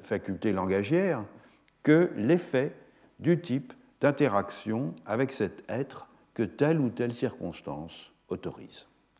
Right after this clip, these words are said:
C'est un point assez général de l'animisme, mais qui a été,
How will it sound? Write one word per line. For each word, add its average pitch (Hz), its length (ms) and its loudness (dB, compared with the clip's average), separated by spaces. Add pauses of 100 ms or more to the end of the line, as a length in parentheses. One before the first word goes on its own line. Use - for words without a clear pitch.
(1160)
C'est 143 240 0
un 120 100 0
point 139 320 2 (140)
assez 131 260 -2
général 107 720 -2
de 101 120 -2
l'animisme, 101 760 -2 (500)
mais 123 200 2
qui 120 140 0
a 113 40 6
été, 143 500 2